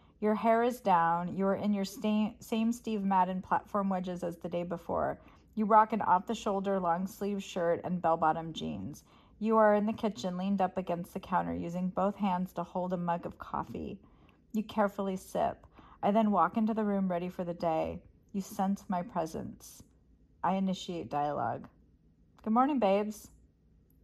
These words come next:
Not even looking in my direction, and after what seems to be an eternity, in seconds, you icily say, "Yeah, morning." I make my way to the kitchen and pour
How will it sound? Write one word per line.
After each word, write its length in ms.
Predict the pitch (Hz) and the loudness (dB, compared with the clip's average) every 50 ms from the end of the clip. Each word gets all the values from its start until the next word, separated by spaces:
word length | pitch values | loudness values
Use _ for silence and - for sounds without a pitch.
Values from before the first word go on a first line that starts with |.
| _ - | _ -2
Not 160 | 190 196 202 | 2 2 2
even 240 | 214 202 208 208 190 | 2 2 0 -2 -2
looking 300 | 175 165 170 - 190 190 | -2 -4 -4 -4 -4 -2
in 100 | 185 175 | -2 -2
my 140 | 160 160 165 | -2 -4 -4
direction, 560 | 160 160 156 160 156 151 - - - 170 165 | -4 -2 -2 -2 -2 -2 -4 -8 -10 -8 -6
and 120 | 165 165 | -6 -6
after 400 | 160 160 151 165 170 - - 196 | -4 -2 -2 -4 -4 -4 -4 -4
what 220 | 185 185 175 - - | -2 -2 -4 -6 -6
seems 340 | - - 180 170 170 - - | -8 -8 -6 -6 -8 -10 -12
to 100 | - 180 | -14 -10
be 100 | - 170 | -8 -6
an 120 | 165 151 | -6 -6
eternity, 800 | 151 143 - - - - 202 190 185 175 170 165 156 156 156 - - _ - _ _ _ _ _ _ _ - | -6 -8 -10 -10 -8 -4 -2 -2 -2 -2 -2 -4 -6 -8 -10 -12 -16 _ -20 _ _ _ _ _ _ _ -10
in 160 | 175 175 170 | -8 -8 -8
seconds, 720 | 175 - - 180 170 170 - 147 131 123 135 139 131 - - - - | -8 -6 -2 -2 -2 -2 -2 -4 -4 -4 -6 -8 -10 -12 -18 -16 -12
you 200 | - 180 160 - - | -10 -8 -8 -8 -6
icily 500 | 135 151 160 160 - - 170 165 165 156 | -6 -6 -8 -8 -8 -8 -6 -6 -4 -6
say, 420 | 151 - - 156 156 156 156 151 - - - - _ _ _ _ _ _ _ _ _ _ _ - _ _ _ _ _ - | -6 -4 -2 -2 -2 -2 -2 -6 -10 -14 -18 -20 _ _ _ _ _ _ _ _ _ _ _ -20 _ _ _ _ _ -6
"Yeah, 220 | - 165 151 147 160 - _ _ - | -2 -2 -2 -2 -4 -8 _ _ -4
morning." 400 | 190 185 180 170 170 165 170 175 - - _ _ - - _ _ _ _ _ _ _ _ _ _ _ _ _ _ _ _ - _ _ - - _ _ _ _ _ - | -2 -2 -2 -2 -4 -8 -10 -12 -14 -20 _ _ -20 -20 _ _ _ _ _ _ _ _ _ _ _ _ _ _ _ _ -20 _ _ -20 -20 _ _ _ _ _ -2
I 80 | 170 190 | 0 0
make 260 | 185 190 196 196 - | 2 0 -2 -2 0
my 140 | 208 208 202 | 0 2 2
way 220 | 185 190 190 185 | 2 2 0 0
to 100 | 190 202 | -2 -4
the 80 | 185 190 | -6 -6
kitchen 400 | - - 196 190 - - 170 160 | -4 -6 -8 -6 -6 -8 -8 -8
and 180 | 160 170 170 | -8 -8 -10
pour 460 | - - - 185 165 156 156 160 208 | -10 -6 -2 0 2 2 2 0 -2